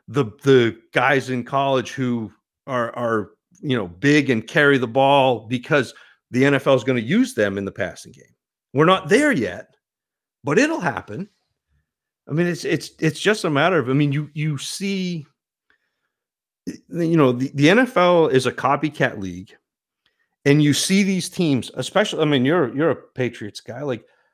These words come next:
Belichick gets out on the vanguard of these things. I think Miami is gonna be on the vanguard of these things. Um, and, and San Francisco sometimes is, uh, is, you know, at the forefront of, of, of, of this.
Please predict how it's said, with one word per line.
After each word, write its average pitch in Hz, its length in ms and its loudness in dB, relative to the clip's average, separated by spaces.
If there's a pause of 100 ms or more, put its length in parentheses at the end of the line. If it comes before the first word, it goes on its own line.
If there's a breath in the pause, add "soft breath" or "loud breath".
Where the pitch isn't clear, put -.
(800)
Belichick 151 680 2
gets 135 220 0
out 160 100 6
on 147 80 2
the 123 80 0
vanguard 113 480 0
of 92 80 -10
these 92 200 -12
things. - 280 -20 (100)
I 135 60 -6
think 160 220 -2
Miami 135 480 2
is 104 100 -4
gonna 113 220 -6
be 110 160 -6
on 101 180 -4
the 95 60 -10
vanguard 98 480 -6
of 85 80 -14
these 90 220 -18
things. 82 340 -20 (380 soft breath)
Um, 120 580 2 (280)
and, 131 540 0
and 135 420 2
San 175 220 2
Francisco 147 480 0
sometimes 110 480 -2
is, 104 160 -4
uh, 113 180 2
is, 117 380 -6
you 131 140 2
know, 110 120 2
at 110 140 0
the 120 60 -6
forefront 117 560 0
of, 107 180 -6
of, 110 340 -4
of, 104 340 -6 (180)
of 110 200 -2
this. 101 300 0